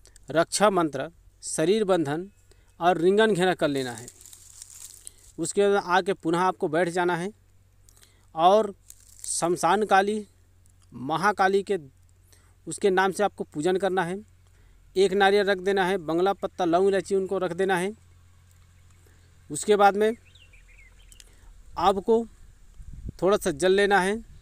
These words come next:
और उस जगह में अर्पित करना है। शमशान काली को, शमशान घाट की देवी को प्रार्थना करना है कि हे माँ शमशान काली,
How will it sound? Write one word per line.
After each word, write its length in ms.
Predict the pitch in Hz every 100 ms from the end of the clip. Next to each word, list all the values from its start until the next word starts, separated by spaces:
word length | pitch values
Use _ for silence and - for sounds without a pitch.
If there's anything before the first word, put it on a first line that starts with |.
| - -
और 180 | 160 175
उस 240 | 190 147 - - - - - - - - -
जगह 300 | 131 170 180
में 100 | 208
अर्पित 340 | 175 175 202
करना 300 | - 180 170
है। 220 | 156 123 107 - - - - - - - - - - -
शमशान 520 | - 160 170 175 196
काली 280 | 202 202 208
को, 220 | 208 214 208 - - - -
शमशान 460 | 160 165 175 190
घाट 180 | 190 190
की 100 | 185
देवी 300 | 147 170 202
को 180 | 190 208 208 - -
प्रार्थना 360 | 165 165 202
करना 300 | 202 190 185
है 160 | 165 196 - - - - - - - - - - -
कि 60 | 147
हे 200 | 117 180
माँ 140 | 214 208
शमशान 380 | 196 185 190
काली, 320 | 190 175 175